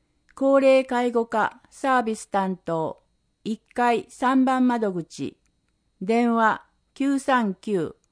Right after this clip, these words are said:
一一六五。介護保険料の特例措置。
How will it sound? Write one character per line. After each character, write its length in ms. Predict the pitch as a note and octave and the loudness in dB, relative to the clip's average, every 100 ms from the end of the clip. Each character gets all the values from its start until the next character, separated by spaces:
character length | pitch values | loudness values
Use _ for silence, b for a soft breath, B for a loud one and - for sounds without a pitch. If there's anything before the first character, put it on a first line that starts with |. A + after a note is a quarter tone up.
| _ _ | _ _
一 420 | - A3 - C4 C4 | -10 -10 -6 -4 -4
一 220 | - G3 | -4 -2
六 300 | F#3+ - F3 | -2 -4 -4
五。 380 | F#3 D3+ - _ _ _ _ _ _ _ _ _ _ _ _ _ _ _ _ _ _ _ _ _ _ | 0 0 -2 _ _ _ _ _ _ _ _ _ _ _ _ _ _ _ _ _ _ _ _ _ _
介 260 | B3 C4+ | 0 0
護 140 | C#4 C#4 | 4 2
保 100 | C#4+ | 2
険 320 | - C#4+ B3 | 2 2 4
料 200 | G#3 F#3 | 4 2
の 180 | F3 E3+ | 0 -4
特 300 | G#3+ G#3+ A#3+ | -6 -4 0
例 160 | A#3 | 2
措 180 | A3 G#3+ | 2 -2
置。 340 | G3+ - C3 | -6 -8 -12